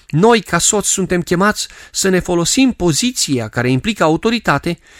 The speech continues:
în beneficiul și pentru împuternicirea soțiilor noastre. Iisus și-a dat viața pentru a-și glorifica și sfinți mireasa.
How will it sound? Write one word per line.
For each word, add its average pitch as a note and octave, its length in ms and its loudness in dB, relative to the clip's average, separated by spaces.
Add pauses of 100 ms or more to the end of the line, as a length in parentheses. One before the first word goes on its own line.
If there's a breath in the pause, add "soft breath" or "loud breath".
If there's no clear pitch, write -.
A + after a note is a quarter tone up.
(160 loud breath)
în F#3+ 200 4
beneficiul G3+ 720 2
și - 240 -2
pentru C#4 580 0
împuternicirea G#3+ 960 -2
soțiilor F#3 520 -4
noastre. D3+ 560 -6 (520 soft breath)
Iisus C4 380 4
și-a G#3+ 200 4
dat A#3+ 200 4
viața G3 640 0 (340 soft breath)
pentru G3 320 2
a-și D#3+ 300 2
glorifica F3 640 2
și E3+ 180 -2
sfinți D#3 520 -2
mireasa. C3+ 680 -4